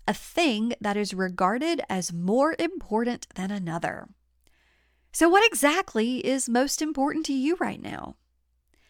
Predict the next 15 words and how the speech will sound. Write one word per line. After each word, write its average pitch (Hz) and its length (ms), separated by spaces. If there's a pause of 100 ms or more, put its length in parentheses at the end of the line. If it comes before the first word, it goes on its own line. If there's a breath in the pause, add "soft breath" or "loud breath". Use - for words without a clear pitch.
(540)
If 302 140
you're 294 100
struggling 359 460
to 392 100
prioritize, 196 840
here 262 260
are 240 160
three 240 460
simple 311 360
methods 185 460
for 202 160
prioritizing 339 1160
pretty 392 500
much 320 240
anything. - 640